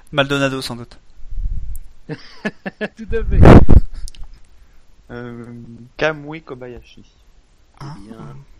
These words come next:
Speaker 2: tu avais, et tu es passé près du, du coup près avec Scott Speed, mais non. Kamui Kobayashi n'a pas
Speaker 3: Oh.
Speaker 2: disputé le Grand Prix de Chine deux mille huit. Il est arrivé fin deux mille neuf, Kobayashi.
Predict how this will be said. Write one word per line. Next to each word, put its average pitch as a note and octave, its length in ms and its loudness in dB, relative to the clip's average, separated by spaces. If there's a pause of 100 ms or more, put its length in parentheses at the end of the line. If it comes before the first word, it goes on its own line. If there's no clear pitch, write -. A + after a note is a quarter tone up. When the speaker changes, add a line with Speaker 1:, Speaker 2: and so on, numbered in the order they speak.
(380)
Speaker 2:
tu G#2+ 80 -16
avais, G#2 600 -14
et G2 100 -20 (100)
tu A2+ 120 -12
es A2 60 -10
passé A2+ 280 -14
près A#2+ 240 -10
du, G#2 160 -20
du G#2 140 -20
coup A2 140 -20
près A2+ 340 -10
avec G#2 320 -16
Scott - 260 -20
Speed, G#2+ 300 -20
mais G2 120 -14
non. G2 200 -18 (260)
Kamui G#2 340 -14
Kobayashi G2+ 680 -12 (160)
n'a A#2 120 -4
pas G#3+ 280 -4 (160)
Speaker 3:
Oh. A#2 220 -10 (120)
Speaker 2:
disputé A2 160 -20 (140)
le A2+ 100 -18
Grand A#2+ 180 -14
Prix C3 140 -14
de - 60 -20
Chine D#3 320 -14 (260)
deux A#3 120 -2
mille G#3+ 200 -12
huit. D3+ 160 -20 (420)
Il G#2 100 -20
est G#2 40 -20
arrivé A2+ 320 -18
fin B2 180 -20
deux A#2 100 -20
mille G#2 120 -20
neuf, G2 160 -20 (140)
Kobayashi. - 340 -20